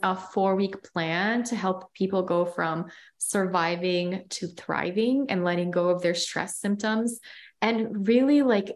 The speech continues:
it will show you how to take care of yourself properly, how to, like, send your body all these safety signals. I do focus on, like, nutrition and hydration,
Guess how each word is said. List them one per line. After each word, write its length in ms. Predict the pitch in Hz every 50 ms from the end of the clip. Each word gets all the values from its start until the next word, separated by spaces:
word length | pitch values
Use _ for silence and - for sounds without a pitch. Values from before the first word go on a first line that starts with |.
| -
it 260 | 214 220 220 220 - 214
will 180 | 214 214 214
show 380 | 208 208 - - - 196 190 202
you 320 | 208 214 226 233 233 240
how 300 | 226 - - 196 196 202
to 80 | 196 190
take 320 | 190 - - 185 185 -
care 280 | - - 190 180 185 196
of 80 | 202
yourself 520 | 214 220 214 214 - 214 196 196 190 - -
properly, 680 | - 170 - - - 214 214 226 240 247 254 254 254 - - - - - -
how 340 | - - - 214 220 240 247
to, 280 | 247 - - 247 240 240
like, 220 | 226 208 196 202
send 340 | - - - 208 196 202 190
your 120 | 196 196
body 300 | 190 185 180 180 190 190
all 240 | - - 185 185 196
these 300 | 190 190 190 190 - -
safety 320 | - 175 190 190 - 208 202
signals. 640 | - - 185 180 185 180 175 170 165 170 170 - - - - - _ -
I 140 | - 208 214
do 220 | 208 214 240 247
focus 500 | 240 - 233 220 214 220 214 202 208 - - -
on, 380 | 185 185 185 185 185 185 185 - - _ _ -
like, 260 | - 202 196 196 -
nutrition 760 | 202 196 202 208 - - 208 202 - - - 190 185 185 185 185
and 100 | 185 185
hydration, 960 | - 180 185 185 190 - 156 175 185 185 - - 180 170 170 170 170 175 -